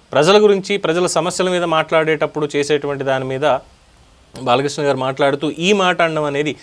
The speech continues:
అంత సమంజసం కాదేమో. ఇందాక ఎగ్జాంపుల్స్కి దీనికి డిఫరెంట్ అండి, ఖచ్చితంగా అంత, అంత సమంజసం కాదేమో అని నాకు అనిపించింది. So, ఆయన తప్పు మాట్లాడలేదు అని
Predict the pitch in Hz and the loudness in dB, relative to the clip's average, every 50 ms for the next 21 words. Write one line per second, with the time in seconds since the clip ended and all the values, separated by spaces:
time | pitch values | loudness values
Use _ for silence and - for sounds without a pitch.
0 | - - _ _ _ - 135 147 147 - _ 160 143 135 131 120 117 110 104 - | -18 -20 _ _ _ -8 -8 -8 -8 -4 _ 2 4 6 6 4 4 2 0 -4
1 | - - _ - - - - 220 220 226 226 220 - - 202 185 185 - 165 156 | -8 -16 _ -16 -4 0 2 2 4 4 2 2 2 2 0 0 2 2 4 6
2 | 175 180 170 170 165 160 151 160 165 170 127 - - _ _ _ _ _ _ _ | 6 6 6 4 4 4 4 2 0 -2 -2 -6 -14 _ _ _ _ _ _ _
3 | _ _ _ _ _ _ _ _ _ _ _ _ _ _ _ _ _ _ _ _ | _ _ _ _ _ _ _ _ _ _ _ _ _ _ _ _ _ _ _ _
4 | - 135 160 185 196 202 190 196 190 175 170 190 196 190 175 190 190 180 - - | -8 0 2 4 4 4 4 2 2 4 4 2 2 2 2 0 -2 -2 -2 -4
5 | 202 208 214 180 180 190 196 196 180 175 160 175 180 175 151 123 104 95 92 - | -2 -2 -2 0 2 2 2 2 2 0 0 0 -4 -4 -4 -4 -6 -6 -10 -14
6 | - _ _ _ _ _ _ _ _ _ _ _ _ _ _ _ _ _ _ - | -20 _ _ _ _ _ _ _ _ _ _ _ _ _ _ _ _ _ _ -4
7 | 147 147 147 - 160 170 139 113 95 - - - - _ _ _ _ _ _ _ | -4 -4 -4 -4 -4 -4 -2 -2 -6 -8 -12 -16 -20 _ _ _ _ _ _ _
8 | - - _ _ - 214 196 190 - _ - 180 185 180 190 - 196 185 208 214 | -20 -20 _ _ -10 -10 -10 -10 -10 _ -4 -4 -2 -2 0 0 0 2 2 2
9 | 214 202 202 214 208 185 190 - 156 156 165 180 170 180 175 170 165 175 180 170 | 2 2 2 2 0 0 2 4 6 6 6 6 4 2 2 2 2 0 -2 -4
10 | - - - 165 202 208 170 165 175 170 170 160 143 147 143 131 - - 107 92 | -6 -6 -6 -4 0 2 2 2 2 2 -2 -2 -2 -6 -8 -8 -10 -12 -12 -14
11 | 95 107 - _ _ - _ _ _ _ - _ _ _ - _ _ _ _ _ | -14 -18 -20 _ _ -20 _ _ _ _ -20 _ _ _ -20 _ _ _ _ _
12 | _ _ _ _ - _ _ _ _ _ _ _ - - 123 107 123 131 127 - | _ _ _ _ -20 _ _ _ _ _ _ _ -4 -4 -2 -2 -2 -4 0 2
13 | 139 135 - - 233 214 185 170 170 190 185 - - 196 185 185 185 185 185 170 | 2 2 4 2 2 2 4 4 4 4 2 0 4 6 6 6 6 6 4 2
14 | 151 143 143 143 151 175 190 208 196 220 220 208 202 202 185 160 175 196 | 2 0 2 4 6 8 8 6 6 6 6 6 6 4 0 -2 -4 -6